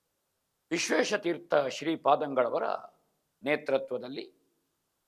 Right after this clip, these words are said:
ಸಂಘ ಮತ್ತು ಪರಿವಾರ ಸಂಘಟನೆಗಳು ತೊಡಗಿಸಿಕೊಂಡದ್ದು. ಹದಿಹರೆಯದ ತುದಿಯಲ್ಲಿ ಹತ್ತೊಂಬತ್ತನೇ ವರ್ಷದಲ್ಲಿ ಪಟ್ಟಕ್ಕೆ ಬಂದವರು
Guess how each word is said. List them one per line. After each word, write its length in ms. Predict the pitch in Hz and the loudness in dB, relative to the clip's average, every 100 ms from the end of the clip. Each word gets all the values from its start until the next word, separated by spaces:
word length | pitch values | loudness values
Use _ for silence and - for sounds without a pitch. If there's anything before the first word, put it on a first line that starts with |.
| _ _ _ _ _ _ _ _ | _ _ _ _ _ _ _ _
ಸಂಘ 300 | - 165 180 165 | 2 2 4 2
ಮತ್ತು 360 | 160 151 160 202 131 | 2 0 -2 -4 0
ಪರಿವಾರ 420 | 151 180 208 202 | 2 6 6 6
ಸಂಘಟನೆಗಳು 760 | 180 170 160 147 135 131 127 113 110 _ - | 2 -2 0 0 -2 -8 -8 -8 -8 _ -6
ತೊಡಗಿಸಿಕೊಂಡದ್ದು. 760 | 143 147 139 - - - _ _ _ _ _ _ _ _ _ _ _ _ _ _ _ _ _ _ _ _ _ _ _ _ _ _ _ _ _ _ _ | -4 -2 -6 -16 -20 -20 _ _ _ _ _ _ _ _ _ _ _ _ _ _ _ _ _ _ _ _ _ _ _ _ _ _ _ _ _ _ _
ಹದಿಹರೆಯದ 760 | - 175 262 226 220 208 202 190 185 - | 4 4 6 2 4 4 4 4 0 -4
ತುದಿಯಲ್ಲಿ 640 | 240 285 285 285 - - - | -2 -2 0 2 0 -2 -4
ಹತ್ತೊಂಬತ್ತನೇ 720 | - - 247 233 226 208 196 | -4 0 -2 -2 -4 -2 -2
ವರ್ಷದಲ್ಲಿ 680 | 170 208 - 247 - - - _ _ _ _ _ _ _ _ _ _ _ _ _ _ _ | 2 2 2 0 0 -4 -10 _ _ _ _ _ _ _ _ _ _ _ _ _ _ _
ಪಟ್ಟಕ್ಕೆ 360 | 165 - 170 170 | -2 0 -2 -2
ಬಂದವರು 480 | 147 147 135 - | -4 -6 -6 -6